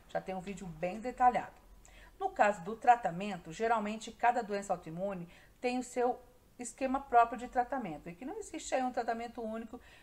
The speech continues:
que sirva aí pra qualquer doença autoimune ou pra qualquer paciente. Vai variar de pessoa pra pessoa, tá bom? Se você chegou até o final do vídeo, você gostou do conteúdo, já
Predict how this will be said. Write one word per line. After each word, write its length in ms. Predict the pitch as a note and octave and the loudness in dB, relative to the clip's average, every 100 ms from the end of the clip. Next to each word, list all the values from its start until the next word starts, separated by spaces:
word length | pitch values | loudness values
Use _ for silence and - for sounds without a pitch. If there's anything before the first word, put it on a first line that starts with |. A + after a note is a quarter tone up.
| - | -16
que 120 | - B3+ | -8 -6
sirva 440 | - B3 B3 A3 | -6 -6 0 2
aí 120 | A#3 | 2
pra 180 | A#3 A3+ | 0 0
qualquer 380 | A3+ G#3+ A#3+ A#3 | 2 0 0 -2
doença 320 | A3 A3 A3+ | -2 -4 -4
autoimune 600 | G3+ G3 F3 G3 A3+ A#3+ - - - | -4 -6 -6 -4 -4 -8 -12 -20 -6
ou 160 | G#3+ | -4
pra 180 | A3 A#3+ | 2 2
qualquer 340 | A#3 A3 - A3 | 2 -2 -2 2
paciente. 560 | A#3 A#3 G#3+ E3+ F3+ | 0 0 -6 -8 -10
Vai 240 | E3+ F3+ A3+ | 6 8 10
variar 420 | A#3+ A3 G3+ A#3 | 6 6 4 2
de 140 | G#3+ | -2
pessoa 440 | - A#3 - G3+ A3+ | -8 -8 -6 -6 -4
pra 160 | A#3+ | -4
pessoa, 460 | - C4 - - - - - - | -6 -10 -10 -14 -14 -20 -20 -20
tá 80 | - | -2
bom? 320 | D#3 - - - - - - - | 4 4 2 -12 -20 -20 -20 -20
Se 140 | - A#3+ | -12 -4
você 260 | B3+ C4+ | -4 -4
chegou 260 | C#4 C#4+ A3+ | -6 0 8
até 320 | B3 B3 G3+ | 8 8 6
o 80 | B3 | 6
final 300 | - C#4+ B3+ | 6 2 0
do 100 | B3 | 0
vídeo, 280 | G3 G#3+ G#3 | -6 -8 -8
você 240 | G3+ G#3 | -8 -8
gostou 400 | G3+ G#3 - A3 | -8 -10 -6 -6
do 80 | B3+ | -4
conteúdo, 580 | C4 B3 A3+ F3+ G3+ G#3 | -2 -2 -2 -4 -6 -4
já 180 | F#3+ | 0